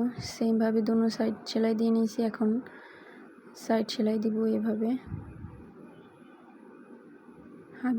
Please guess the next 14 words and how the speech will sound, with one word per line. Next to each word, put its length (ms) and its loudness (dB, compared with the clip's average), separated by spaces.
ইঞ্চি 320 2
কাপড় 380 2
রেখে 220 0
তারপরে 300 0
সেলাইটি 380 -2
দিবেন। 220 0
এখন 240 4
নিচ 140 6
থেকে 200 4
তিন 240 6
ইঞ্চি 260 4
পরিমাণ 380 6
কাপড় 340 2
রেখে 300 4